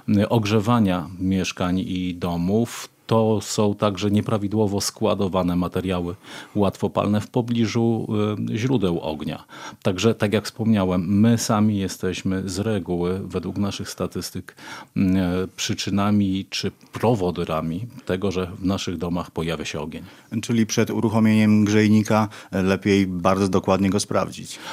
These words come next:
Speaker 1: Oczywiście, o to apelujemy od lat, także za państwa pośrednictwem, aby przed sezonem grzewczym, dopiero trzy tygodnie,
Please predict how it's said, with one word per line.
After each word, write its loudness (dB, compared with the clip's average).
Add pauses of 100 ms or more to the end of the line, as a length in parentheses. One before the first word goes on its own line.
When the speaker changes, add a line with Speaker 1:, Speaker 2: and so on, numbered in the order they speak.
(120)
Speaker 1:
Oczywiście, 0
o 0
to 0
apelujemy 2
od -4
lat, 0
także -4
za -4
państwa -4
pośrednictwem, -4
aby -4
przed 0
sezonem -2
grzewczym, -4
dopiero -2
trzy -4
tygodnie, -2